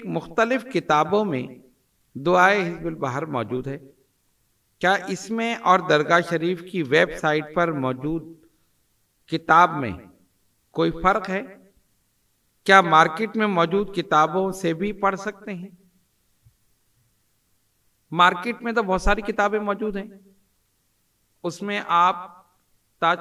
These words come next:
कंपनी की छपी हुई हैं, गुलाम अली एंड संस की हैं, मुख्तलिफ लोगों ने अपने तौर पर भी छापी हैं, वो उनके अपने अपने तरीके पर हैं।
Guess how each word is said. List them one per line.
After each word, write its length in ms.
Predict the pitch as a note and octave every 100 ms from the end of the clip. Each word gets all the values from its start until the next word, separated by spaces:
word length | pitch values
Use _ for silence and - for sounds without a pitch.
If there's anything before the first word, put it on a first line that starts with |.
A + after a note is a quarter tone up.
| E3+
कंपनी 380 | F3+ F#3+ F#3 F#3
की 120 | F#3
छपी 300 | E3+ E3 F3+
हुई 180 | E3 E3
हैं, 240 | D#3+ E3
गुलाम 360 | C#3 D3 D#3 D#3
अली 140 | D3+
एंड 180 | D#3 C#3+
संस 240 | D3 D#3+ D#3
की 160 | D#3+
हैं, 160 | D3+ D#3
मुख्तलिफ 420 | D3 D3 G#3 G#3+ G3+
लोगों 280 | G3 F3+
ने 160 | F#3 F3+ -
अपने 260 | D#3+ A3 A3
तौर 160 | G#3+
पर 180 | G#3+ G#3+
भी 120 | G3+ G#3
छापी 360 | E3+ E3 F3
हैं, 120 | D#3+ - _ _ _ _ _ _ _ _ _ _ _ _ _ -
वो 240 | D#3+ A3+
उनके 420 | B3 G#3 G3 G3 G#3
अपने 460 | - - - A3
अपने 300 | G3 A3 F3 F3
तरीके 420 | D#3+ C3 A#2+ D3+
पर 180 | - A2
हैं। 200 | F2+